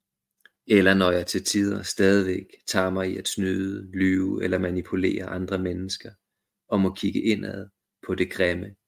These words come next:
der også bor i mig selv. Ondskab kan forstås på mange måder, men er ofte noget, vi placerer uden for os selv. Noget andre mennesker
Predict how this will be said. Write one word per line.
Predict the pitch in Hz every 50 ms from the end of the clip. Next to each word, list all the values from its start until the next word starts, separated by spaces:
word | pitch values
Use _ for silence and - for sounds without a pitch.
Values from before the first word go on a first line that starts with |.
| _ _ _ _ -
der | -
også | - 90 92 90 82 - - - - _ _ _ _ _ _ _ _ -
bor | 101 90 90 - - - _ _ _ _
i | - 107
mig | 90 85 82 80
selv. | - - - - - _ _ _ _ _ _ _ _ _ _ _ - _ _ _ _ _ _ _ _ _ _ _ _ _ _ _ _ _ _ -
Ondskab | 107 104 101 98 - - - 95 90 90 - _ _ _ _ _ -
kan | - 110 98
forstås | 95 85 - - 104 90 95 - - -
på | - 101
mange | 95 92 87 92 98 98
måder, | 98 98 90 90 90 92 90 98 104 _ _ _ _ _ _ _ _ _ _ _ _ -
men | - 107 101
er | 104 95
ofte | 101 104 101 - - 117
noget, | 107 104 101 104 107
vi | 107
placerer | 107 - 98 98 - 113 104 98 -
uden | - 107 101 104 104 92
for | - -
os | 101 95 95
selv. | - - 101 98 - _ _ _ _ _ _ _ _ _ _ _ -
Noget | 101 98 101 107 - -
andre | 107 104 104 98 101 101
mennesker | 95 90 90 92 95 95 - - 95 95 92